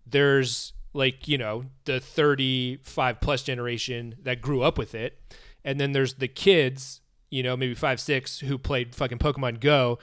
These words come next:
and lost their minds two years ago or whatever it was. So you're getting two generations that have, like, you know, some sort of familiarity and interest with it. And then you go get, you know,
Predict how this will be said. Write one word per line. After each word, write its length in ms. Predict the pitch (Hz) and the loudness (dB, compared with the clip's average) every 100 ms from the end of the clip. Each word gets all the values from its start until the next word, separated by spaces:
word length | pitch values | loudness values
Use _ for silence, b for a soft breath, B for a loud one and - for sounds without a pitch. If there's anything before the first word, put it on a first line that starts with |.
| b b | b b
and 80 | 120 | 0
lost 240 | 135 131 | 2 2
their 80 | 135 | 0
minds 480 | 123 139 123 117 - - | -2 0 0 -4 -10 -8
two 120 | - | -6
years 280 | 117 117 104 | -4 -6 -6
ago 400 | 110 117 123 - | -4 -2 -2 -2
or 140 | - 113 | -6 -4
whatever 320 | 113 113 107 | -4 -4 -6
it 60 | |
was. 340 | 98 107 113 131 b b b | -6 -6 -6 -10 b b b
So 120 | 151 | 0
you're 60 | |
getting 180 | 143 151 | 2 2
two 200 | 135 - | 2 -2
generations 760 | 196 160 131 156 151 123 120 120 | 2 2 2 2 0 -2 -6 -4
that 220 | 120 117 | -4 -2
have, 380 | 117 113 110 120 | -2 -4 -4 -8
like, 240 | 123 120 - | -6 -4 -4
you 80 | |
know, 180 | 117 107 131 | -8 -8 -6
some 240 | - 151 | -2 0
sort 180 | 143 135 | 0 -2
of 60 | |
familiarity 720 | - 127 123 120 113 117 117 110 | -2 -4 -4 -2 -2 -4 -4 -6
and 80 | 107 | -8
interest 360 | 160 160 123 - | -6 -6 -6 -6
with 120 | 110 | -8
it. 120 | 110 - b b b | -8 -12 b b b
And 140 | 151 | 4
then 120 | 185 | 6
you 380 | 170 160 147 127 - | 6 6 4 -2 -6
go 200 | 135 151 | 2 4
get, 320 | 139 135 135 135 | 4 2 0 -2
you 100 | 139 | -4
know, 300 | 123 117 | -4 -4